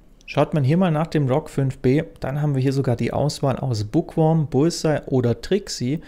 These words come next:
Trixie ist das neue Debian dreizehn, also wiederum der Nachfolger von zwölf. Es ist derzeit noch in der Testphase, trotzdem haben wir hier eine weitreichende Auswahl, also da kann man mal sehen, was möglich ist. Wenn das eine freie Community-Software schafft,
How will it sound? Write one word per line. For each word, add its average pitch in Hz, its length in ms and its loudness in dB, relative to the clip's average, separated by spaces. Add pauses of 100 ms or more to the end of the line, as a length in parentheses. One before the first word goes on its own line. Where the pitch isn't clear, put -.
(160)
Trixie 156 360 -4
ist 147 120 -2
das 123 160 -4
neue 135 360 2
Debian 143 500 -2
dreizehn, 143 540 -2
also 120 180 2
wiederum 113 300 2
der 107 80 2
Nachfolger 139 640 0
von 120 240 -2
zwölf. 131 520 2 (520)
Es 131 60 -2
ist 120 140 -2
derzeit 143 280 2
noch 120 220 -2
in 170 220 2
der 175 180 4
Testphase, 139 640 0
trotzdem 139 500 -2
haben 156 180 -2
wir 151 100 2
hier 135 260 0 (240)
eine 117 320 -2
weitreichende 143 640 0
Auswahl, 127 480 0
also 120 240 0 (240)
da - 80 -6
kann 143 160 -2
man 139 100 0
mal 123 140 2
sehen, 120 320 -2
was 113 320 -8
möglich 123 420 -2
ist. 127 260 -2 (220)
Wenn 117 160 -2
das 123 300 -2
eine 120 180 -2
freie 151 300 -2
Community-Software 139 1000 -2
schafft, 127 400 -2